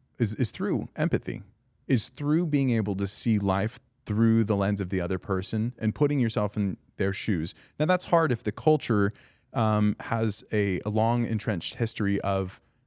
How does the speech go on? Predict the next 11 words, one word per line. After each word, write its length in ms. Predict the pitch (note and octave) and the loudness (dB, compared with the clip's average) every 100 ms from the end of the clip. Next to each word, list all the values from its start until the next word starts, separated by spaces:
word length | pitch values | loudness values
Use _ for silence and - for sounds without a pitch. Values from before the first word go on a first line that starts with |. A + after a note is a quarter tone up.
| _ - | _ -2
eye 160 | G2+ G#2 | 0 0
for 180 | G#2 F#2+ | -2 -2
an 60 | |
eye. 280 | D#2+ D2+ G#2+ _ _ _ _ - | -2 -6 -12 _ _ _ _ 0
And 120 | C3 | 2
a 20 | |
lot 180 | C3+ D3+ | 2 0
of 60 | |
people 260 | - C3 A#2+ | 2 2 2
operate 520 | A#2+ C3+ - G2 F#2 - | 2 0 2 2 2 0
in 240 | A2 G2+ | 0 0